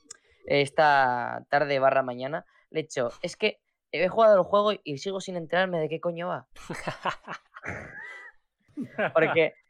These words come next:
Speaker 1: claro, o sea, e-, es un videojuego que te cuenta la historia de un videojuego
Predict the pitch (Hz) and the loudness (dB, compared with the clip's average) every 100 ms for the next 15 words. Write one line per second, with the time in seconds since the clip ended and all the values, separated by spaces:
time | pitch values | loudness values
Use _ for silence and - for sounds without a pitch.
0 | _ _ _ - 226 175 127 151 139 - | _ _ _ 2 4 4 2 2 2 0
1 | - 156 - 202 - - 175 190 180 170 | -2 -2 0 -4 -6 -12 -8 -6 -6 -4
2 | 170 202 202 226 330 - 135 139 156 165 | -2 0 0 -2 -8 -8 -6 -4 -2 -4
3 | 151 131 139 151 - 180 170 127 113 123 | -2 0 0 -2 -4 -4 -2 -2 -4 -4
4 | 135 170 190 196 190 214 214 269 | -4 -4 -4 -4 0 0 0 -4